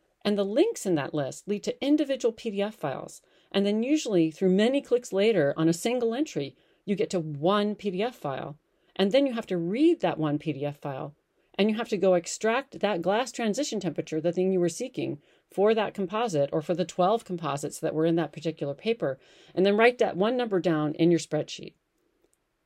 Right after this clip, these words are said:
And I can't do that for thirty-four thousand items on the list. It's crazy. I should be able to do a search like this and get all the data on a plot,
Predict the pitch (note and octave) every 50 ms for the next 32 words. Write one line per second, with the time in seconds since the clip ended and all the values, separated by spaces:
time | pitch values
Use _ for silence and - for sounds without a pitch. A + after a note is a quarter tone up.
0 | _ - A#3+ C4 C#4 C#4 - D#4+ D#4 D4 - - D4 E4 D4+ F#3+ C#3 B2+ B2 -
1 | _ - D#3+ C#3+ C3+ - - - E3 D#3 D3+ D3+ - - C#3+ C#3+ - C#3+ C#3 C#3+
2 | - C#3 C#3 C#3 C#3 - C3+ B2+ B2+ C3+ B2 A#2 A#2+ - - - - - - -
3 | F3 E3+ - - - D#4 E4 G4 G4+ - - - - _ _ _ _ _ _ _
4 | _ _ _ _ _ _ _ _ _ _ - - A#3+ C#4+ - D#4+ - C#4 C#4 A#3+
5 | A#3 G#3 G3+ E3+ F3+ F3+ E3+ E3 E3 - F#3+ F#3 F3+ - - D#3 D3 - - D3
6 | D#3+ E3 - - _ - F#3 F#3 F3 F#3+ - - _ - F#3+ G#3+ A#3 A#3+ A#3+ G3+
7 | E3+ D#3 D#3 C3+ B2 - C#3 C#3+ - _ _ - G3 G#3+ G#3+ - - D#4+ E4 C#4+
8 | - -